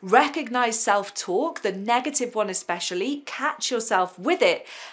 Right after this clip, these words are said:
and also surround yourself by positive people and people who are going in the direction that you wanna go in. Practice looking after yourself, self-care. Step six, focus on your strengths whilst building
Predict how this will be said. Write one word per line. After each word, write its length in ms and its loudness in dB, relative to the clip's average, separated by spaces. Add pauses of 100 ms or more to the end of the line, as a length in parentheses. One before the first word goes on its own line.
(160)
and 580 4
also 280 -2
surround 640 2
yourself 500 -4
by 100 0
positive 560 -6
people 360 -8
and 200 -4
people 360 -10
who 200 -2
are 220 -2
going 380 4
in 100 -8
the 60 -8
direction 460 -4
that 160 -16
you 80 -10
wanna 180 -6
go 200 -4
in. 220 -12 (880)
Practice 600 4 (220)
looking 360 -4
after 260 -8
yourself, 560 -6 (160)
self-care. 680 -2 (440)
Step 320 4
six, 520 -4 (220)
focus 720 2
on 220 0
your 180 -4
strengths 840 -2 (280)
whilst 500 4
building 680 -2